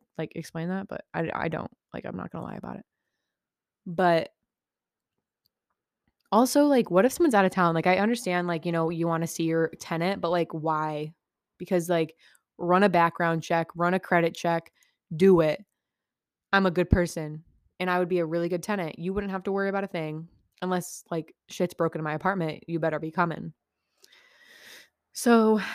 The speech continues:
that was really annoying, and I was pretty upset about it. I'm still pretty upset about it, and low-key, look at the,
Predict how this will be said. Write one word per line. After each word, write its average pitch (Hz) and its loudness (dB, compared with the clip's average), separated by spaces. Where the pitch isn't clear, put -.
that 226 0
was 262 0
really 208 2
annoying, 175 0
and 170 -2
I 175 -2
was 170 -2
pretty 180 -2
upset 170 -4
about 170 -2
it. 190 -4
I'm 175 -6
still - -4
pretty 185 -4
upset 196 -4
about 208 -2
it, 226 -6
and 160 -6
low-key, 175 -2
look 160 -4
at 165 -4
the, 156 -2